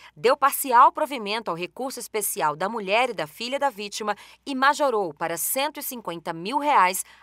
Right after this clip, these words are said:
a indenização por danos morais a ser paga a cada uma. O psicólogo foi assassinado com três tiros pelo paciente durante um atendimento no Rio de Janeiro.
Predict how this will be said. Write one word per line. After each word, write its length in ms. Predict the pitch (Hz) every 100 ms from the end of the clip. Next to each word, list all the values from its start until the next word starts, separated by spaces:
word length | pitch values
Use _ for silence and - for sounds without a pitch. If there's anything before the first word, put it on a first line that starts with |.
| _
a 140 | 190
indenização 680 | 190 214 220 208 - 220 220
por 200 | 226 190
danos 340 | 190 220 208
morais 480 | 233 214 196 208 208
a 60 | 208
ser 200 | 220 170
paga 300 | 202 202 196
a 40 |
cada 300 | - 208 208
uma. 380 | 185 208 170 143 _ _
O 60 | 160
psicólogo 680 | - 220 214 240 262 254 247
foi 180 | - 240
assassinado 680 | 233 220 226 190 214 220
com 200 | 220 226
três 420 | 208 240 254 254 -
tiros 380 | 247 247 247
pelo 220 | - 277 285
paciente 600 | 285 269 233 214 226 214
durante 380 | 220 208 214
um 60 | 220
atendimento 680 | 220 233 208 202 185 214 226
no 100 | 214
Rio 220 | 180 277
de 100 | 269
Janeiro. 520 | 233 233 165 160 147